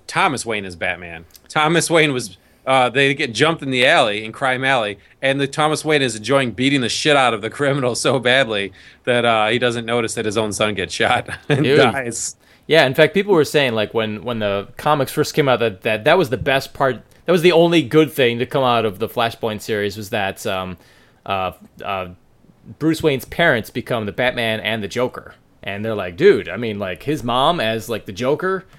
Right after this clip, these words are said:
Speaker 2: like, screwed up because of the, the death of her son. That's awesome."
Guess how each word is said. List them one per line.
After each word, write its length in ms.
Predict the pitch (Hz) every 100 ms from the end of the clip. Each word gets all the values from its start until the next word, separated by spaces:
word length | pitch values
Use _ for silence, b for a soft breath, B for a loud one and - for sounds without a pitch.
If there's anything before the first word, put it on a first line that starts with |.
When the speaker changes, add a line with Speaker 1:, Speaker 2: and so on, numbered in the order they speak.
| b
Speaker 2:
like, 180 | 110 104
screwed 380 | - - 151 143
up 160 | 131 139
because 420 | 135 127 117 110
of 200 | 113 92
the, 160 | 107 104
the 180 | 90
death 300 | 95 123 120
of 60 | 120
her 120 | 120
son. 360 | 107 120 127 170
That's 180 | 160 -
awesome." 560 | 165 208 - 104 80